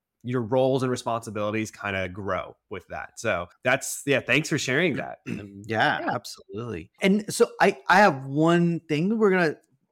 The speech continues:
Speaker 2: obviously wanna respect your time and we'll wrap this up. But if you had kind of one piece of advice that you would give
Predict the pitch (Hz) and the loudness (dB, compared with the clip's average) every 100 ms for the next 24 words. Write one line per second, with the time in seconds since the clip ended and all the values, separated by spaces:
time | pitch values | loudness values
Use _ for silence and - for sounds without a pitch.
0 | _ 127 139 131 139 131 123 120 - - | _ -2 -2 -2 -4 -4 -2 -4 -4 -6
1 | 117 123 117 156 147 165 214 165 160 156 | -6 -6 -6 -4 0 0 0 -2 -4 0
2 | 147 - 135 113 139 139 180 180 - - | 0 0 -6 -4 -2 -2 -2 -6 -8 -20
3 | _ _ 170 175 202 262 247 - 208 208 | _ _ -4 0 2 2 -2 -2 0 2
4 | 202 175 - _ _ _ _ - - 214 | 2 -2 -12 _ _ _ _ -14 -4 -4
5 | 160 120 113 120 147 170 175 175 - 151 | -4 -8 -10 -2 2 2 0 -4 -10 -10
6 | 143 139 117 101 90 101 101 64 - - | -6 -6 -6 -8 -4 -4 -4 -12 -16 -18
7 | - 117 123 120 123 123 110 127 120 | -8 -6 -4 -6 -4 -6 -2 -2 -2